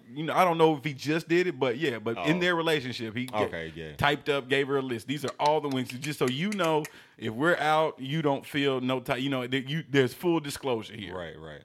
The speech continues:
Speaker 2: I've seen
Speaker 1: Every
Speaker 2: interviews and it's like,
Speaker 1: woman.
Speaker 2: "Oh, he was a hoe." Yeah, I
Speaker 1: Every
Speaker 2: know.
Speaker 1: woman, you know, so I'm like, you know, do you want to know everybody your mate has been with?
Speaker 2: Absolutely not.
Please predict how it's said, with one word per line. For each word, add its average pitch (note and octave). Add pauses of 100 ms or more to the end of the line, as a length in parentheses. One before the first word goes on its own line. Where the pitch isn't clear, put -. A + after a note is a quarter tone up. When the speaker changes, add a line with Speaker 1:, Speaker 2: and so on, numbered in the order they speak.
(100)
Speaker 2:
I've B2+
seen D3
Speaker 1:
Every A#2
Speaker 2:
interviews F3
and -
it's D3+
like, C#3+ (140)
Speaker 1:
woman. G2
Speaker 2:
"Oh, F#2+
he A#2
was F2+
a E2+
hoe." E2 (100)
Yeah, D#2 (140)
I D3
Speaker 1:
Every E3
Speaker 2:
know. D#3+
Speaker 1:
woman, C3
you D3+
know, C3+
so C3
I'm C3+
like, A#2
you B2+
know, B2
do B2
you E3
want F#3+
to B3
know A#2+ (840)
everybody D3
your D#3+
mate C3
has D#3+
been E4
with? F#2+
Speaker 2:
Absolutely D#2+
not. A#1